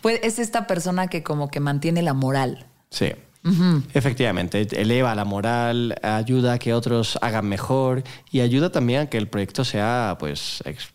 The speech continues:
Speaker 2: pues no sé, un poco también disfrutable y,
Speaker 1: Ok.
Speaker 2: y, y no sé cómo decirlo, lleno de energía, ¿no?
Speaker 1: Ok, ok. Em,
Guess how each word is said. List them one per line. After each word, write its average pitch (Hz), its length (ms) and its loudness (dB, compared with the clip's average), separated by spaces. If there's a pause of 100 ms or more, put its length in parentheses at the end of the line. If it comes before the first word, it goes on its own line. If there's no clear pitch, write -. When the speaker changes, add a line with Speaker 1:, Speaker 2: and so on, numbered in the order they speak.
(100)
Speaker 2:
pues 87 200 -10
no 85 100 -4
sé, 98 120 -2
un 92 120 -2
poco 95 560 0
también 87 380 -2
disfrutable 101 840 0
y, 101 280 0 (240)
Speaker 1:
Ok. 147 140 -4
Speaker 2:
y, 107 540 4 (960)
y 113 380 0
no 104 80 2
sé 110 120 0
cómo 92 140 0
decirlo, 107 220 0
lleno 104 220 0
de 98 40 2
energía, 82 460 0
¿no? 101 180 -2 (280)
Speaker 1:
Ok, 160 220 -2 (220)
ok. - 140 -4 (720)
Em, 202 480 2